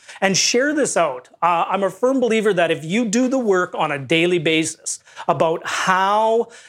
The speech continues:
you, uh, uh, show up and the obstacles, if you do the work daily to keep eliminating obstacles, truly the only thing, guys, left is success. Vitor,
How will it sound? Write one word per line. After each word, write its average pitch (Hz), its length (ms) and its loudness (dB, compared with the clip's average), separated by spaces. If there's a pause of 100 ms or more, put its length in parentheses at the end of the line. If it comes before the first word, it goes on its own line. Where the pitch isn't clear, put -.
you, 170 320 2
uh, 151 320 0 (380)
uh, 170 420 0
show 214 440 0
up 170 260 -2 (220)
and 160 360 0
the 175 240 -2
obstacles, 185 680 0
if 147 100 -2
you 214 140 0
do 240 200 0
the 254 80 2
work 196 380 0
daily 190 320 2
to 165 140 -6
keep 214 280 -4
eliminating 180 540 0
obstacles, 175 540 -2
truly 285 400 0
the 202 200 -2 (120)
only 247 360 2
thing, 190 340 -2
guys, 165 340 0
left 180 640 -2 (300)
is 175 280 2 (120)
success. - 640 -2 (180)
Vitor, 285 920 0